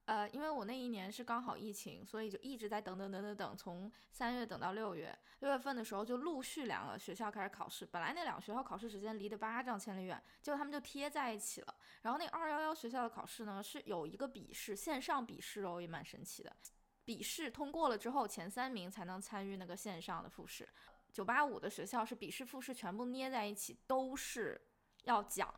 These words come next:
讲话的，其实就很适合我，我表达能力也可以，经常上来就控场。我在那个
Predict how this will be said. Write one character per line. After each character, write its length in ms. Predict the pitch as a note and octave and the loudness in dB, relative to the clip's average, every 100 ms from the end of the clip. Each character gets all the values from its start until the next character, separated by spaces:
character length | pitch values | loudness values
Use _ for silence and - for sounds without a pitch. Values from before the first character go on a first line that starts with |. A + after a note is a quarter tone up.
| - | -10
讲 200 | - - | -2 -2
话 240 | - A3+ - | 4 4 4
的， 80 | - | 0
其 160 | - C4+ | -2 2
实 40 | |
就 120 | F#4 | 2
很 100 | C#4 | 2
适 180 | - E4+ | 0 -2
合 140 | C4 | 0
我， 140 | B2+ G2 | 0 0
我 60 | |
表 180 | - D#3 | 2 2
达 100 | D#3+ | 2
能 140 | G3 F#3+ | 0 -2
力 80 | |
也 120 | F3+ - | -2 -4
可 200 | - C3 | -6 -6
以， 140 | C#3 - - - | -6 -8 -12 -8
经 100 | - | -4
常 160 | B3+ A3 | 0 2
上 180 | C4+ A3+ | 4 4
来 80 | F#3 | 4
就 80 | |
控 220 | A3 D#4 A3+ | 2 0 0
场。 180 | A#3 - | -2 4
我 120 | D4 | 6
在 220 | C#4+ E4 | 8 6
那 160 | D4+ D#4 | 6 2
个 160 | D4 | 2